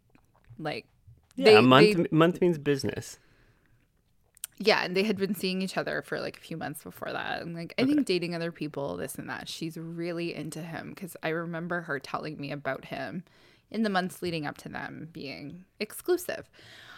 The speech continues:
Speaker 1: Okay, so he, uh, says to her,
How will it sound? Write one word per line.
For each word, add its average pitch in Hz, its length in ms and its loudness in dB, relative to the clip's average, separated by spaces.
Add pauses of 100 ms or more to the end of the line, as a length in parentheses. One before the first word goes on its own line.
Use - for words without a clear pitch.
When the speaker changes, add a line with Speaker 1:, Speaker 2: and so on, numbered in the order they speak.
(200)
Speaker 1:
Okay, - 300 2 (240)
so 202 400 6
he, 202 800 2 (840)
uh, 170 460 -6
says - 300 -2
to 262 100 0
her, - 520 -4